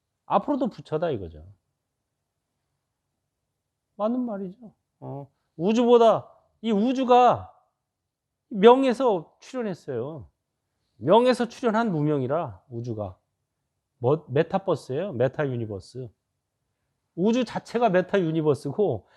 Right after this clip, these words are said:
그 속의 모든 존재들이 다 아바타들이에요. 그 실제 하는 게 아니죠. 음. 실제 하는 건 뭐밖에 없어요? 관찰자밖에 없는 거예요. 관찰자. 관찰자가 본래 부처예요.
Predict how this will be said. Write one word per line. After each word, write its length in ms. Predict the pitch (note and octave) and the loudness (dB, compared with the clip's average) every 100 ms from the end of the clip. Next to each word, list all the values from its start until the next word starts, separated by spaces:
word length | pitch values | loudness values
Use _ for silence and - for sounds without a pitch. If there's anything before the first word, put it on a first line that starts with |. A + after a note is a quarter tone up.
| _ | _
그 140 | - G3 | -4 2
속의 300 | A#3+ B3+ B3+ | 4 6 4
모든 320 | F#3+ A3 A#3+ | 4 2 2
존재들이 440 | F#3+ F#3+ G3 G3+ G3+ | 0 0 0 0 2
다 160 | G#3+ | 4
아바타들이에요. 800 | C#3 C#3 - C#3+ B2 G2+ F#2+ A#2 _ _ _ _ _ _ _ _ _ _ _ _ _ - | 4 0 -4 -8 -8 -12 -14 -20 _ _ _ _ _ _ _ _ _ _ _ _ _ -4
그 160 | C#4+ | -2
실제 300 | - D4 D4 | 0 2 4
하는 260 | A#3+ A#3+ A#3 | 6 4 2
게 80 | C4+ | 2
아니죠. 560 | D3+ A#2 G#2 G#2 A#2 _ _ _ _ _ - | 0 -4 -8 -12 -16 _ _ _ _ _ -20
음. 300 | E2+ D#2+ F2+ _ _ _ _ _ _ _ _ | -20 -20 -20 _ _ _ _ _ _ _ _
실제 300 | _ B3+ A#3+ | _ -4 4
하는 200 | C4+ B3 | 4 6
건 180 | A#3+ A#3 | 2 4
뭐밖에 340 | F3 E3+ D3+ D3 | 4 4 4 0
없어요? 320 | - F3+ C4+ _ _ _ | -4 -10 -10 _ _ _
관찰자밖에 720 | - D#3+ F#3 F3+ F3+ C3+ A#2 | -4 -2 0 2 2 0 -4
없는 220 | D3+ E3+ | -10 -12
거예요. 220 | E3 A#2+ E2 D2+ G2 - _ _ _ _ _ _ _ _ _ _ _ | -12 -14 -16 -20 -20 -20 _ _ _ _ _ _ _ _ _ _ _
관찰자. 640 | - C3 C3+ A2 F#2+ F#2+ _ _ _ _ _ G2 - _ _ _ _ _ | -8 -6 -4 -6 -10 -14 _ _ _ _ _ -20 -20 _ _ _ _ _
관찰자가 520 | A3+ A#3+ B3 A#3 A3 | 0 2 2 4 2
본래 220 | D#3 D#3+ | 2 -2
부처예요. 540 | C#3+ - - F#2+ E2 | -4 -12 -16 -16 -16